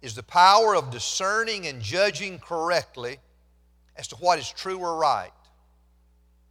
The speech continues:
Now think about it. The world, in general, as seen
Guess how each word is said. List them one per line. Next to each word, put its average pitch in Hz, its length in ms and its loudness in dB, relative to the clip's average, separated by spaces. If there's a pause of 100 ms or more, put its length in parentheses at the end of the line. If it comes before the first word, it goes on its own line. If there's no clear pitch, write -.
(560)
Now - 80 -20
think 208 220 -10
about 131 220 -4
it. - 60 -20 (2250)
The 143 80 -8
world, 170 760 6 (880)
in 180 220 -10
general, 151 720 -6 (540)
as 147 180 2
seen 208 520 -4